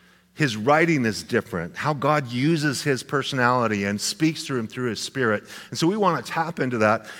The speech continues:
as we see the secret of joy in John chapter one. First John chapter one. Stand with me. Let's read these ten verses and let them wash over us before we dig in and learn some valuable lessons for our lives.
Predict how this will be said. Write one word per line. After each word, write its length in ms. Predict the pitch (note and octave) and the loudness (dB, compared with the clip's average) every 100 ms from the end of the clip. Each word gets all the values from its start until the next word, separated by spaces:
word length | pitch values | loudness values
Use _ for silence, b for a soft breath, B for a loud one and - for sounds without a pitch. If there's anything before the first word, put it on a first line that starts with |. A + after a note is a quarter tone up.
| B | B
as 200 | B2 A2+ | 0 0
we 120 | B2+ | -2
see 280 | A#2 - E3 | -2 -2 0
the 160 | C#3+ C3 | 0 -2
secret 520 | - G3 - A#2 - | -2 -4 0 -2 0
of 120 | G#2+ | -6
joy 380 | G2+ C#3 A#2+ F#2+ | -2 0 2 2
in 100 | G2+ | 0
John 240 | G#2 A#2+ | 0 0
chapter 320 | A2+ A#2+ - A2+ | 2 0 0 -2
one. 380 | A#2+ C3 C3+ B2+ - _ _ _ - - | 0 0 0 -8 -20 _ _ _ -16 0
First 260 | F#3 - | 2 2
John 180 | - F#2+ | -2 -2
chapter 280 | F#2 F#2 G#2+ | 0 -2 -2
one. 180 | A2 A2+ B B | -4 -6 B B
Stand 320 | - A3 G3 | 2 4 4
with 160 | C#3+ D3 | 0 0
me. 120 | C#3+ | 0
Let's 220 | F#3+ G3 | 0 0
read 180 | G3 D3 | -2 0
these 180 | D3+ - | -2 0
ten 220 | E3 C#3+ | 0 0
verses 560 | B2+ B2 C3 A#2+ - - B B B | 0 0 -2 -2 -4 -12 B B B
and 120 | C#3 | 0
let 120 | D3+ D3+ | 4 4
them 160 | C3+ | 2
wash 340 | C3 C#3 C#3+ D3+ | 2 4 2 2
over 300 | C#3 A#2+ A2+ | 2 4 2
us 100 | - | 2
before 300 | A#2+ C3+ B2 | -2 0 0
we 100 | A2+ | 2
dig 280 | C3 B2+ | 2 4
in 280 | A#2+ G#2+ G2+ - | 4 2 0 -2
and 180 | G#2+ A#2 | -2 0
learn 160 | A#2 | -2
some 160 | G#2+ G2+ | -4 0
valuable 400 | A2 G#2+ G#2 G#2 | 2 2 0 0
lessons 480 | A2+ - A2 G2 - B B B | 0 -2 -6 -6 -10 B B B
for 160 | A2+ | 2
our 100 | G#2 | 4
lives. 500 | G2+ G2+ F2+ D2 - | 4 4 2 -4 -12